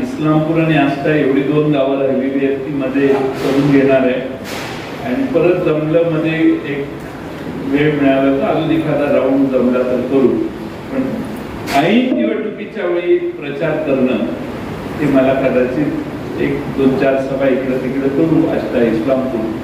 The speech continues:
पण otherwise आपल्याला सभा करणं मला शक्य होईल वेळेच्या अभावी असं वाटत नाही. आणि त्यामुळं आताच जे बूथ आहेत जिथं आपण मायनस गेलो,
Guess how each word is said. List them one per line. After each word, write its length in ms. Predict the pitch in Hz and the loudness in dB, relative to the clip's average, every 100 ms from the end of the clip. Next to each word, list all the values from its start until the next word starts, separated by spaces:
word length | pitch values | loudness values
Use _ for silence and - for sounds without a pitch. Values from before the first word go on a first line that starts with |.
| - - - | -10 -10 -4
पण 80 | 139 | -2
otherwise 720 | 135 139 175 175 175 175 165 | 0 2 4 4 4 4 2
आपल्याला 400 | 156 151 151 156 | -2 -4 -2 -2
सभा 260 | 151 135 | -2 -2
करणं 360 | 139 139 131 139 | -2 -2 -2 0
मला 500 | 135 123 131 127 123 - - - - - - - - 160 | 0 2 2 0 -4 -8 -10 -12 -12 -12 -12 -12 -8 -4
शक्य 280 | - - | -2 2
होईल 280 | 139 139 139 | 4 4 2
वेळेच्या 500 | 123 120 123 120 123 | 4 4 4 2 -2
अभावी 220 | 117 117 113 | 0 2 2
असं 260 | 110 110 | 0 0
वाटत 380 | 107 104 - - | -2 -2 -4 -2
नाही. 220 | 110 104 104 - - - - - | 0 0 -2 -6 -8 -10 -8 -2
आणि 200 | 135 139 | 0 2
त्यामुळं 600 | 156 160 165 170 180 - - - - - - - - | 2 0 0 2 0 -2 -8 -12 -14 -14 -14 -12 -4
आताच 600 | - 139 294 156 - - - - - - - - - - - - - | -4 -2 -2 -2 -4 -8 -12 -14 -14 -14 -12 -14 -14 -14 -14 -12 0
जे 160 | 165 175 | 4 4
बूथ 360 | 165 180 - | 4 -2 0
आहेत 440 | 160 151 156 165 - - - - | 0 2 0 0 -2 -6 -12 -6
जिथं 220 | 139 170 | -4 -2
आपण 320 | 151 - 151 156 | -2 0 -2 0
मायनस 420 | 139 147 175 175 | 2 2 2 2
गेलो, 380 | 127 113 113 | 2 2 2